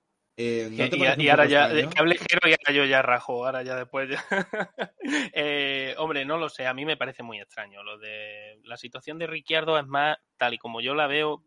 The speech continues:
Speaker 2: a ver, esto es opinión personal y no está basada ni en datos <laughs> ni en nada. Eh, lleva dos años bastante malos y,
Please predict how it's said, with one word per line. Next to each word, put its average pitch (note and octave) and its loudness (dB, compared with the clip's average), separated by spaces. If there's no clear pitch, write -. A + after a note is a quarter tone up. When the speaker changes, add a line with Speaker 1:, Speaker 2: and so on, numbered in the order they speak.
Speaker 2:
a - -12
ver, B2+ -4
esto C3+ -8
es B2+ -4
opinión B2+ -12
personal C3 -8
y C#3 -12
no C3+ -8
está B2+ -6
basada B2 -6
ni B2 -8
en A#2 -14
datos C#3+ -4
<laughs> G3 -8
ni A#3+ -2
en D#3+ 4
nada. C3 -2
Eh, C3 0
lleva D#3 2
dos D3 2
años D3 0
bastante A#2 -8
malos G#2 -6
y, C3 -6